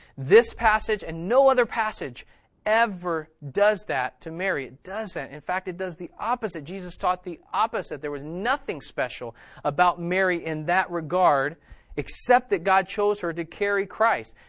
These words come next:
She was a sinful person who needed a Savior, and that's why Jesus says, "Rather," she's just like everyone else. Whoever obeys God's word,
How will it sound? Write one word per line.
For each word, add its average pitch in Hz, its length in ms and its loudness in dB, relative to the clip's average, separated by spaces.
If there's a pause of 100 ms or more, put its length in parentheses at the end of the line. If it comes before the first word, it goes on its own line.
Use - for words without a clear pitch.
She 208 220 -6
was 208 440 4 (180)
a 170 120 0
sinful 226 880 -2 (220)
person 214 500 0
who 170 220 -8
needed 208 640 -2 (140)
a 151 100 -2 (140)
Savior, 196 380 0
and 165 100 -4
that's 170 220 -4
why 180 260 2
Jesus 180 420 -8
says, 175 240 0
"Rather," 165 920 0 (1300)
she's 214 520 -6 (680)
just 185 380 2
like 196 220 2
everyone 185 360 0
else. 135 220 -4
Whoever 196 560 -6
obeys 185 420 -4
God's 165 300 -2
word, 147 360 -4